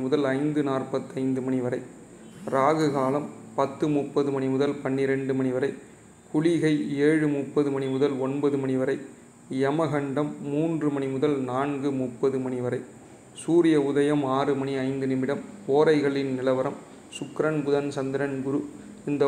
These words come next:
ஓரைகளில் அம்பாள் வழிபாடு செய்வது உத்தமம். அதுவும் இன்றைக்கு இந்த விரதம் இருந்து, வரலட்சுமின்றா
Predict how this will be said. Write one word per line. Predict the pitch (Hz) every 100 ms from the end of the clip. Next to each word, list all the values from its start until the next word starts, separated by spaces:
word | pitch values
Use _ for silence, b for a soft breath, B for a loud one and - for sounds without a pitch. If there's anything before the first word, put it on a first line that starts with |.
| 135
ஓரைகளில் | 147 156 139 143 143
அம்பாள் | 127 131 147 156 143
வழிபாடு | 139 135 131 135 135 131
செய்வது | 131 135 135 127
உத்தமம். | 131 127 131 165 - B - -
அதுவும் | 139 151 156 135
இன்றைக்கு | 139 139 147 143 - 160 - - - - - - - - - - - - - - - - - - -
இந்த | 135 131
விரதம் | 143 160 170 165 147
இருந்து, | 139 143 156 - - - - -
வரலட்சுமின்றா | 143 147 160 147 - 156 147 135 143